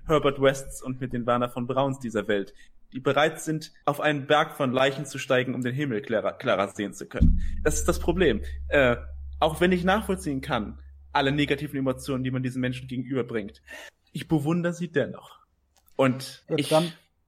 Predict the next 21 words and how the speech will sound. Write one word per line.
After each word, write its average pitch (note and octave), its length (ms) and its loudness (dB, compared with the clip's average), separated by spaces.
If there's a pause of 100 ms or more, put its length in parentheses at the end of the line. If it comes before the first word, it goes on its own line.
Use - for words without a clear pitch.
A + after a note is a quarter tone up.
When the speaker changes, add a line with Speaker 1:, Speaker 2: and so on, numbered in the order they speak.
(160)
Speaker 2:
dann F3 160 4
habe F#3+ 160 4
ich F#3+ 120 -2
jetzt - 220 -6
mal B2 80 -2
eine B2 140 -6
kritische - 420 -8
Frage. A#2+ 540 0 (220)
Speaker 1:
Ja. C#3+ 360 -2 (300)
Speaker 2:
Glaubst D#3+ 420 4
du, G#3 300 -4
das D3+ 300 2
Verfolgen F#3+ 920 2
seines D3+ 480 0
Traums D3 640 -2 (240)
hat D#3 360 -2 (180)
Herbert D3+ 340 2
West D#3+ 280 0
zu D#3+ 120 -2
einem C#3+ 380 0 (100)
glücklicheren D#3 920 0